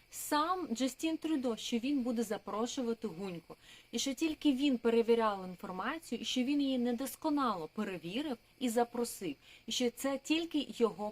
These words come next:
провина. «Особливо хочу принести свої глибочайші вибачення єврейським громадам у Канаді та всьому світу. Я беру на себе повну відповідальність за свої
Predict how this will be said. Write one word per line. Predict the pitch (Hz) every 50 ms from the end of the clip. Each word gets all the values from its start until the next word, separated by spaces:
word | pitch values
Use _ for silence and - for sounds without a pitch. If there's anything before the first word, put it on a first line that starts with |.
| -
провина. | - 196 185 175 - 165 151 143 151 156 - - - _ _ _ _ _ _ _ _ _ -
«Особливо | 233 226 - - 262 233 220 285 359 392 359 339
хочу | 302 - 311 311 - 302 254
принести | - 254 247 240 254 311 320 - 269
свої | 247 - 233 240 240 233
глибочайші | 208 214 220 208 214 220 - 247 220 202 180 - - 175
вибачення | 165 208 247 277 302 - - 269 240 214 190
єврейським | 175 156 170 190 214 - - 196 185
громадам | 165 170 165 160 165 175 202 208 196 175 165
у | 160
Канаді | - 170 165 175 202 240 233 214
та | 202 - 170
всьому | 156 - - 180 170 165 165 160
світу. | - - 165 147 143 - -
Я | 170 185 220 -
беру | 240 226 254 254 254 240 - _ _ _ _ _ _ _ -
на | 240 247
себе | - - 262 226 247 240
повну | - - 262 277 302 320 302 269
відповідальність | 247 247 - - 226 185 196 170 - 160 175 220 247 240 240 220 175
за | 175 165
свої | - - 165 156 160 185 190 175 165